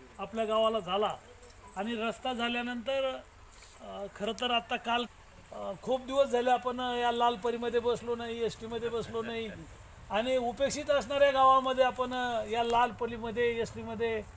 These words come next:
अ, बसून जाऊ. मला तरी असं वाटतं की मंत्री झाल्यानंतर पहिल्यांदाच तुमचा मंत्री आहे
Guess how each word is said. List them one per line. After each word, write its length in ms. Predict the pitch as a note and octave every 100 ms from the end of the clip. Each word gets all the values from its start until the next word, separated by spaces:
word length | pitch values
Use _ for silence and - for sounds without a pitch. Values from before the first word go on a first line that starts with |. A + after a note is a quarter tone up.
| - - - -
अ, 200 | G3 G3
बसून 360 | F3+ A#3+ C#4+ C4+
जाऊ. 160 | A#3+ D#3+ - - - C3+ - - -
मला 180 | G3 B3 C4
तरी 120 | C4+
असं 240 | C4+ G#3 C4+
वाटतं 280 | C4+ C#4
की 200 | B3+ C4
मंत्री 400 | C4 B3 A#3 C4
झाल्यानंतर 580 | A3+ A3+ B3 B3 A#3 B3+
पहिल्यांदाच 640 | - A#3+ A#3+ C4 C4 C#4 C4+
तुमचा 260 | B3 C4
मंत्री 480 | B3 B3 G#3+ B3+ A#3+
आहे 140 | G#3+